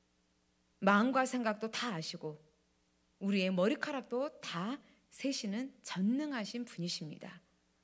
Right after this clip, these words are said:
시편 백삼십구 편 이 절 사 절은 주님께서 나의 안고 일어섬을 아시며 멀리서도 나의 생각을 밝히 아시오며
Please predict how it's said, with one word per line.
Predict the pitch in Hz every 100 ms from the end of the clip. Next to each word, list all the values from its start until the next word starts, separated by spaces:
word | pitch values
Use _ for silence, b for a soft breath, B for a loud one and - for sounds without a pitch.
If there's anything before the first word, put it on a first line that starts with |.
| _ _ _ _ _ _ _ _ B B
시편 | - 370 - 330
백삼십구 | 311 294 302 277 - 247
편 | 247 226 214
이 | 208
절 | 233
사 | 226 202
절은 | 190 165 165 160 - b b b -
주님께서 | 262 277 302 277 254 254 254
나의 | 226 208 214 208 214 - b b b
안고 | 202 262 262 349 330
일어섬을 | 247 254 254 240 190
아시며 | 160 - 160 156 156 _ b b
멀리서도 | 202 254 294 330 349 339 285 285
나의 | 233 185 202
생각을 | 208 214 202 196 190 190 190
밝히 | - 214 240 - 330 320
아시오며 | 185 151 - 208 151 139